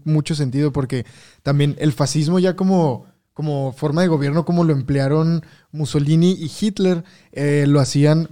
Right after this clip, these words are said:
para traer oposición al comunismo, güey. Para, para que el comunismo no se apoderara del mundo, güey, porque el comunismo se estaba apoderando, lo, el movimiento bolchevique y todo eso, güey.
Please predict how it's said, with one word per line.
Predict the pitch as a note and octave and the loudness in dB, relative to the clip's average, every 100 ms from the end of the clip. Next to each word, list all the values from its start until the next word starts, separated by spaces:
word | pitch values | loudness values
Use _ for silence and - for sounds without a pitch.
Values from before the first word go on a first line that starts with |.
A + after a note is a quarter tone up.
| _ | _
para | D3 D3 C3+ C3+ C3 A#2+ - _ | -2 0 0 0 -2 -4 -6 _
traer | - C#3 C3 | -6 -2 -2
oposición | C#3+ E3 C#3 C3+ - D#3+ D#3 D#3 _ _ _ _ | 0 0 -2 -2 2 4 2 -2 _ _ _ _
al | D3 | -6
comunismo, | - D3+ D3 G3 A3 A3 E3+ | 0 2 4 4 4 4 2
güey. | B2+ A#2 _ _ _ _ | 0 -4 _ _ _ _
Para, | - E3 D#3 | -2 0 2
para | G3+ D3+ | 0 0
que | C3 | 0
el | D3 | 0
comunismo | D#3+ D#3 D3 D3+ E3 | 2 2 2 2 2
no | E3 | 2
se | D#3+ | 0
apoderara | D3+ E3+ C#3 B2+ C#3+ | 0 2 2 -2 -2
del | D3+ C#3 | -2 -4
mundo, | C3+ E3 | -4 0
güey, | E3 | 0
porque | C3+ C3 D3 | 0 -2 -4
el | C3 | -4
comunismo | C#3+ C#3 C3+ D#3 | -4 -2 -2 -2
se | D3+ | -2
estaba | C#3 C3+ | -2 -4
apoderando, | D3 C#3+ C3+ C3 | -2 -4 -4 -6
lo, | C#3 C3 | -8 -6
el | C3+ | -6
movimiento | C3 B2+ B2 C#3 | -4 -6 -6 -4
bolchevique | D3+ - C3 C#3 C#3 | -2 -2 -4 -4 -6
y | C#3 | -6
todo | C#3+ C#3 | -4 -4
eso, | D3 D3 | -4 -6
güey. | B2+ | -8